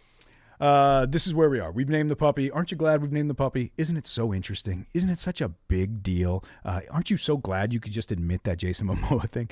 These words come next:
Um, no, it, for me, it was like, it was something that I, I just, uh, I, I didn't talk about for, even with, you know, I lived with mostly gay people and I still didn't talk about it. It was just something, you know, like, I, I, I just didn't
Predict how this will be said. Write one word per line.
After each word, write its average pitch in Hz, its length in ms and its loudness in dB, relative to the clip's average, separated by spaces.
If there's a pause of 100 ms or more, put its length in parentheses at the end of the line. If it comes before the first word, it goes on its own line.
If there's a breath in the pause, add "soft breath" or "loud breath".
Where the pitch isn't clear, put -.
(300 loud breath)
Um, 123 240 2
no, 180 140 8
it, 156 340 2
for 185 140 4
me, 220 100 8
it 202 80 4
was 151 140 2
like, 143 120 -2
it 156 40 2
was 151 100 2
something 170 300 4
that 139 120 8
I, 117 280 4
I 110 220 2
just, 107 420 -4
uh, 135 260 -4 (240)
I, 107 60 -2
I 104 160 -2
didn't 139 160 2
talk 135 220 0
about 65 200 -6
for, 85 240 -4 (160)
even 151 220 6
with, 143 160 4 (100)
you 110 100 -2
know, 90 120 -2
I 104 180 -2
lived 113 300 0
with 85 160 -8
mostly 87 340 -6
gay 87 220 -2
people 107 260 -4
and 92 100 -4
I 95 40 -4
still - 240 0
didn't 92 180 -4
talk 82 200 -4
about 85 160 -4
it. 87 40 -2
It 92 40 -6
was 107 100 -6
just 127 120 -6
something, 135 300 -2 (480 loud breath)
you 127 100 4
know, 120 160 4
like, 104 200 0
I, 101 280 0 (540)
I, 107 240 -6
I 113 60 0
just 120 220 -4
didn't 113 280 2